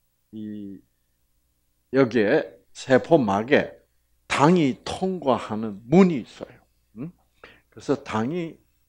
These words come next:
이 문을 통과해서 바로 이 엔진,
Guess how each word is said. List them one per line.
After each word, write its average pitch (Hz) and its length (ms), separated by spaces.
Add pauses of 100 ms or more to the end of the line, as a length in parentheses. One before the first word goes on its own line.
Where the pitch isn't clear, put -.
(100)
이 107 240
문을 143 440
통과해서 127 1000 (720)
바로 127 240
이 160 240
엔진, 151 500